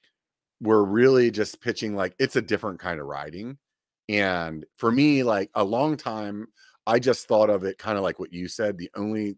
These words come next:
way that I wrapped my head around an e-bike was like, "Oh, instead of us, like, having to take four trucks up to this spot where we're gonna shuttle and us, like, bu-, zipping, you know, through all these trucks, we can just go on e-bikes and do the exact same riding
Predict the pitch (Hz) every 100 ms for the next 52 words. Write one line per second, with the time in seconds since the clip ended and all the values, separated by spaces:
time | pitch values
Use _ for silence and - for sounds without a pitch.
0 | _ 101 98 95 87 85 85 85 85 82
1 | 78 82 80 80 78 80 80 80 78 78
2 | 78 78 73 _ - - 254 160 92 123
3 | 127 139 - 143 - 120 127 127 - 127
4 | - - 131 143 131 - 151 117 - -
5 | - - - _ 120 123 - 117 110 -
6 | - 127 117 110 101 104 107 92 - 139
7 | 120 98 92 _ _ - 104 104 - 101
8 | 90 139 - 127 117 110 104 120 113 101
9 | 104 _ - 127 120 110 107 90 - 175
10 | 113 - - _ _ _ 127 139 131 117
11 | 127 127 113 156 120 104 104 - 101 110
12 | 104 95 80 139 139 - 143 123 117 135
13 | 123 101 92